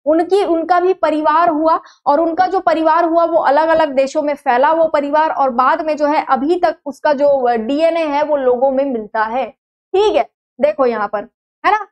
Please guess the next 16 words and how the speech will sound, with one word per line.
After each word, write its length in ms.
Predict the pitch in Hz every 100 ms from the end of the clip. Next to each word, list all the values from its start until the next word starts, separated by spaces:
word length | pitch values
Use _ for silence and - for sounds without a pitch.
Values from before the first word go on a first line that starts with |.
| 262
ये 100 | 339
रहा 200 | 330 330
तुम्हारा 320 | 320 302 302
मंगोलिया, 540 | 277 269 269 277 311
ये 160 | 370 320
चाइना 420 | 320 269 269 302
और 180 | 320 285
रशिया 240 | 262 - 294
के 120 | 302
बीच 200 | 277 269
में 100 | 285
है, 140 | 311
और 140 | 370 320
मंगोलिया 560 | 285 285 294 294 349
में 140 | 349 349
एक 340 | 330 330 359